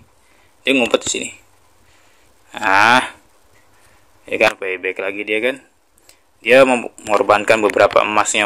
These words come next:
buat untuk hidup kembali ya. Hidup dengan cepat. Wih, di, hidup dengan cepat. Hidup macam apa itu? Ya. Aduh,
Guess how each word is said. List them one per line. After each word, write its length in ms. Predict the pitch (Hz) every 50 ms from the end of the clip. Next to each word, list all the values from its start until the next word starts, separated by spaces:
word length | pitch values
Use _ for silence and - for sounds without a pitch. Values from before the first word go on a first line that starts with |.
| 98 92 95
buat 240 | 101 107 107 - - 107
untuk 320 | 98 98 92 - 104 -
hidup 320 | - - 95 92 98 95 -
kembali 500 | _ - 95 92 92 90 90 92 98 92
ya. 180 | 87 85 87 90 - - _ _ _ - - - _ _ _ _ -
Hidup 240 | 104 101 104 101 -
dengan 240 | 95 98 95 92 -
cepat. 480 | - - - 113 101 95 - - -
Wih, 320 | 107 113 110 104 95 90 90
di, 400 | 85 90 87 85 82 85 85 82
hidup 320 | - - 87 90 - -
dengan 320 | - - 92 90 90 87
cepat. 400 | - - 160 - - - - 104 - - - - - - - - - - - - - _ _ _
Hidup 240 | - - - - -
macam 320 | 101 92 92 - 98 95 110
apa 240 | 135 156 - -
itu? 320 | - 107 - - 107 90 - - - _ _ _ _ _ _ _ _ _ _ _ _ _ - - - _ _ _ _ _ _
Ya. 320 | - 101 101 117 127 - - _ _ _ _ _ - - _ - - _ _ _ - - - - - - - - - - - - - - - - - - - _ _ _ _ - _ - - - _ _ _ _ _ _ _ _ _ - _ - - _ _ - - - - - - - _ _ _ _ _ _ - _ _ _ _ _ _ _ _ _ _ _ - - - _ _ _ _ _
Aduh, 640 | - - 147 170 170 170 170 208 220 233 226 190 131